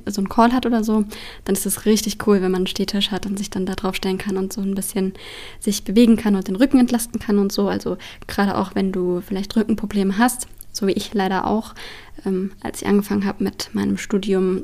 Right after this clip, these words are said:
kamen ziemlich schnell auch die Rückenprobleme. Ich glaub, ich hab mir das damals ein bisschen versaut, weil ich immer die ganzen Gesetzestexte und so in meine Handtasche gepackt hab und das ist einfach saudoof. Also Handtaschen an sich schon so schwer zu machen ist doof und,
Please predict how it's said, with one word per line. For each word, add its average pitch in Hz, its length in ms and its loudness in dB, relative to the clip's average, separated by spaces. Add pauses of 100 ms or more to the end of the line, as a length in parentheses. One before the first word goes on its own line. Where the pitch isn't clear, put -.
(140)
kamen 202 260 2
ziemlich 247 320 6
schnell 208 260 0
auch - 140 -6
die 196 280 0
Rückenprobleme. 208 840 2 (420)
Ich - 100 -14
glaub, 196 200 2
ich 202 120 -2
hab - 100 -4
mir 202 80 0
das - 160 -6
damals 196 360 0
ein 202 60 2
bisschen 196 320 0
versaut, 185 500 -4
weil 185 140 0
ich - 220 -8
immer 196 400 0 (360)
die - 80 -10
ganzen 185 460 -2 (440)
Gesetzestexte 190 720 -4
und 185 120 -2
so 180 140 -2
in 196 120 -2
meine 196 320 -2
Handtasche 196 500 0
gepackt - 440 -8
hab 190 140 -4
und 175 120 -2
das - 140 -8
ist - 220 -8
einfach - 320 -8 (840)
saudoof. 190 800 2
Also 190 460 -2 (1300)
Handtaschen 233 400 4
an 202 140 6
sich 214 360 0
schon 208 160 4
so 185 80 2
schwer 196 260 0
zu 202 120 -2
machen 196 240 -2
ist - 160 -8
doof 185 220 -2
und, 185 220 -4